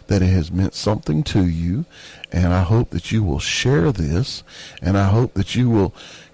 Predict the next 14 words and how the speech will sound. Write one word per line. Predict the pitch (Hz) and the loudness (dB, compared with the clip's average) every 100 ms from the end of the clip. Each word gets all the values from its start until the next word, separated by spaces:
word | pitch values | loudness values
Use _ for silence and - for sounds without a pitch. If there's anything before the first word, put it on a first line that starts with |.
| _ | _
continue | 127 107 98 131 143 139 120 | 0 0 0 2 2 4 2
to | 113 113 98 85 - - - _ | 0 2 2 0 -6 -20 -20 _
seek | - - - 156 147 - - - - _ _ _ _ _ | -6 -4 2 2 2 -2 -14 -16 -20 _ _ _ _ _
your | 95 110 151 | 0 2 4
power, | - 127 92 80 98 | 4 4 4 2 0
authority, | - 92 - 98 95 101 113 - | -2 -4 2 4 4 2 -2 -2
and | 92 87 | -2 2
dominion | 87 92 92 85 92 123 | 2 4 2 2 0 0
in | - | -2
the | 87 | 0
name | 87 90 87 | 2 2 0
of | 80 | 0
Jesus | 90 87 76 - | -2 -2 -2 -8
Christ. | - 80 80 - - | -4 -2 -2 -4 -8